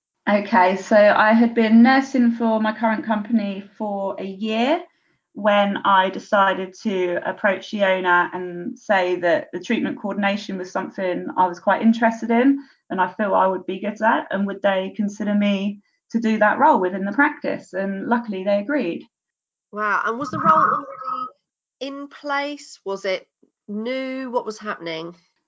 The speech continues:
Speaker 1: So with the company I'm with now, they have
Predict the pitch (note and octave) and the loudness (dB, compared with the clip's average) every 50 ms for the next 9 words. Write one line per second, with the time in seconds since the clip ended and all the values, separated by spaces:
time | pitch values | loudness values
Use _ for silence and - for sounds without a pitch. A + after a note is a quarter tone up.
0 | _ _ _ - - - A#3+ A#3+ A3+ A#3 A#3+ A#3 A#3+ A#3+ A#3 C4 C#4+ D4+ D4 D4 | _ _ _ -8 -2 2 2 4 4 4 2 2 0 -2 0 2 4 4 4 4
1 | D4 D4 C4+ C4 C4 B3 A#3 A#3 A#3 A#3 A3+ A3 A3+ A#3 A3+ A3 G#3 G3+ F#3+ G3 | 4 4 2 2 2 4 6 6 6 6 6 4 4 4 4 4 4 2 0 -2
2 | G3 G3+ F#3+ G#3 G3 G3 G3 | -4 -4 -4 -4 -4 -4 -4